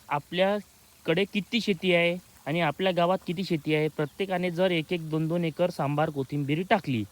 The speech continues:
तर रेट मिळणार का? नाही मिळणार. परंतु उन्हाळ्यामध्ये रेट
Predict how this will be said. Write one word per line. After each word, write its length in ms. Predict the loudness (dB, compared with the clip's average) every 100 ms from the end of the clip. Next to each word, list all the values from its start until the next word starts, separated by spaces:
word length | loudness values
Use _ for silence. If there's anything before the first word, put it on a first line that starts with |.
| -14 -20 -20 -20 -10 0
तर 100 | 4
रेट 200 | 4 2
मिळणार 360 | 0 2 2
का? 220 | 2 -2 -2 -8 -20 -20 -20 0
नाही 220 | 6 8 8
मिळणार. 400 | 6 2 -4 -10 -18 -20 _ _ 4
परंतु 500 | 4 4 0 -2 -2
उन्हाळ्यामध्ये 760 | 0 2 4 4 2 2 4 4
रेट 220 | 6 4